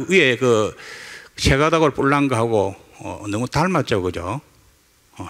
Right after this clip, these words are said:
닮았죠. 음, 이, 이런 것이 나중에 우리 신라 건간의 비밀을 밝히는 데도 아마 도움이 될 거예요.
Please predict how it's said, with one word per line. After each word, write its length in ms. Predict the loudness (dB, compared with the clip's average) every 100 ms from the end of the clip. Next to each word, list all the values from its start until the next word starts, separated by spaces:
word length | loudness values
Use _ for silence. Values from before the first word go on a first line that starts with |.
| -10
닮았죠. 540 | -6 -4 -6 -6 -12 -14 -20 _ _ _ _ _ _ _ _ _ _ _ _ _ _ _ -12
음, 240 | -12 -12 -16 -6
이, 140 | -2
이런 460 | -2 -2 0 2 4
것이 220 | 2 2
나중에 580 | 2 0 0 0 2 2
우리 240 | 0 -2 -2
신라 320 | -2 0 0
건간의 460 | 0 -2 0 -2 -2
비밀을 400 | -2 -2 -2 -2
밝히는 400 | -4 -4 -6 -4
데도 240 | -4 -2
아마 180 | -4 -6
도움이 340 | -4 -4 -4
될 160 | -4 -6
거예요. 460 | -6 -6 -6 -8